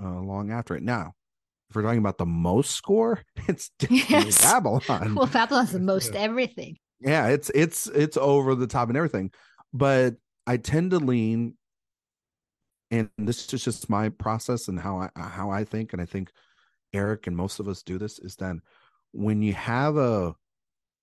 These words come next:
Speaker 1: a split between a film that's, between two films, I think first things first, I think, okay, well, what's the film nominated for Best Picture? And that's All Quiet on the Western Front over Babylon. But if it's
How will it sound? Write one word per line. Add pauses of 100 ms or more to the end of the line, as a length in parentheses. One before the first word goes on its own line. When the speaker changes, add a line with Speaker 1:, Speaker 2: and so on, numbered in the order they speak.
(160)
Speaker 1:
a
split
between
a
film
that's, (220)
between
two
films, (580)
I
think (180)
first
things
first,
I
think,
okay,
well,
what's
the
film
nominated
for
Best
Picture? (1700)
And
that's
All
Quiet
on
the
Western
Front
over
Babylon.
But
if
it's